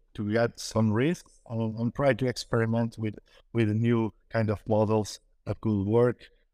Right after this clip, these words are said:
and, and basically experiment on the wild, wild internet. So, so openly, and that's something that is very risky now, it, and it was risky, so, since the beginning of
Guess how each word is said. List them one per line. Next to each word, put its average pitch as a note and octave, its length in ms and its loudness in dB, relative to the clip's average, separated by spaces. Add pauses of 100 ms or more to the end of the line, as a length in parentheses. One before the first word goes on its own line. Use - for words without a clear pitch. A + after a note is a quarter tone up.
and, G#2 480 -2
and B2 240 0
basically C3+ 380 -2
experiment B2 600 -2
on A#2 140 0
the G#2+ 280 -2
wild, B2 340 2
wild A2+ 300 0 (400)
internet. C3+ 520 0 (500)
So, A2+ 560 0 (880)
so A2 380 2
openly, A#2 640 -2
and A2+ 160 -2
that's B2 220 0
something B2 260 -2
that A2 220 -2
is G#2+ 160 -2
very A#2+ 280 2
risky B2 460 0
now, A2+ 220 2
it, G#2+ 100 -2 (400)
and G#2+ 220 -2
it - 40 -14
was G#2+ 300 -2
risky, G#2+ 300 0
so, G2 640 -8 (680)
since G#2+ 140 -4
the G2 100 -6
beginning G#2 400 2
of G2 100 0